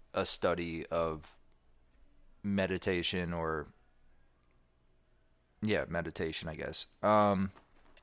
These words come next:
what Colin's trying to say is if you master the flow of energy and then you master, uh, control over y-, your body and then you master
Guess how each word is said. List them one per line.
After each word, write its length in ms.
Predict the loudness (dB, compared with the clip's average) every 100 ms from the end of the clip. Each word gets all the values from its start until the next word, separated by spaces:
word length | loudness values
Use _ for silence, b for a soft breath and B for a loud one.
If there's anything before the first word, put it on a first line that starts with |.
| -20 -8
what 180 | 0 4
Colin's 320 | 10 10 10
trying 180 | 8 8
to 60 | 8
say 220 | 6 6
is 160 | 6 2
if 300 | 0 -4 -12 b b b b b b b b -20 -20 _ _
you 140 | 0 8
master 500 | 10 10 8 6 6
the 100 | 4
flow 300 | 6 8 8
of 100 | 8
energy 480 | 6 4 2 0 0
and 80 | 0
then 120 | 0
you 100 | 0
master, 880 | 2 2 2 2 2 2 2 0 -4 -14 -4
uh, 360 | 2 4 4 2 -2
control 520 | -4 2 6 6 6
over 240 | 4 2
y-, 240 | 2 0 -2 -8 -10 -6
your 180 | -2
body 500 | 4 6 6 4 0
and 120 | 0 -2
then 120 | 0
you 100 | 0
master 800 | 2 2 0 2 2 4 2